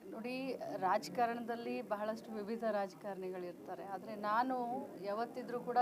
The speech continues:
ಜನರ ಮಧ್ಯದಲ್ಲಿ ಇದ್ದವಳು. ಜನರ ಕಷ್ಟ ಸುಖ, ಅದರಲ್ಲೂ ನನ್ನ ಕ್ಷೇತ್ರದ ಜನ ಅಂತಂದರೆ ಒಂದು ಅವ್ರ ಮನೆ ಮಗಳ ಥರ ಸೇವೆಯನ್ನು ಮಾಡಿದಂಥವಳು. ಇಪ್ಪತ್ತೈದು ವರ್ಷದ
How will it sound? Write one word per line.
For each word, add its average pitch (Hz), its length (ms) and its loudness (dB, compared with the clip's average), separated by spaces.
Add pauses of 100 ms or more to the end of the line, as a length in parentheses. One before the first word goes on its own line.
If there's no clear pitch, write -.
(100)
ಜನರ 208 460 2
ಮಧ್ಯದಲ್ಲಿ 220 720 -2
ಇದ್ದವಳು. 180 680 -6 (560)
ಜನರ 196 320 -2
ಕಷ್ಟ 208 260 0
ಸುಖ, 214 320 -2
ಅದರಲ್ಲೂ 226 400 -2
ನನ್ನ 233 240 0
ಕ್ಷೇತ್ರದ 240 680 4 (400)
ಜನ 202 220 0
ಅಂತಂದರೆ 226 580 2
ಒಂದು 254 280 4
ಅವ್ರ 247 200 12
ಮನೆ 240 260 10
ಮಗಳ 240 320 4 (100)
ಥರ 247 120 4 (160)
ಸೇವೆಯನ್ನು 214 680 -2
ಮಾಡಿದಂಥವಳು. 180 680 -2 (920)
ಇಪ್ಪತ್ತೈದು 233 800 0
ವರ್ಷದ 214 360 -2